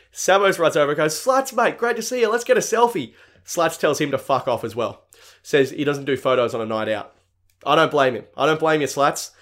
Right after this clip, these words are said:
And I apologise that we were so, uh, I don't wanna say impolite, but maybe, uh, like, just, it was a mix-up. It was just a mix-up.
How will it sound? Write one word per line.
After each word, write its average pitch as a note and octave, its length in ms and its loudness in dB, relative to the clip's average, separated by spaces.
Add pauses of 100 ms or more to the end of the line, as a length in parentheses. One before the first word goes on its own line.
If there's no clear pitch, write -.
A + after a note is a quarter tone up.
(320)
And C#3+ 80 0
I C3+ 120 4
apologise C#3+ 840 0 (300)
that C3 100 0
we C#3 160 0
were C#3 100 0
so, C3+ 600 0 (260)
uh, A2 640 -4
I - 20 -18 (300)
don't E3 100 2
wanna G3 120 4
say D3+ 180 2
impolite, C#3+ 480 0
but C3 120 -8
maybe, B2+ 600 -4 (1400)
uh, A#2+ 560 -2 (1080)
like, B2 220 -6
just, G3+ 320 -4 (960)
it E3+ 60 0
was F#3+ 120 0
a C4+ 60 2
mix-up. D#4 420 -4
It F3 60 2
was G3 120 4
just C4+ 180 -6
a G#3 40 -2
mix-up. E3+ 600 -2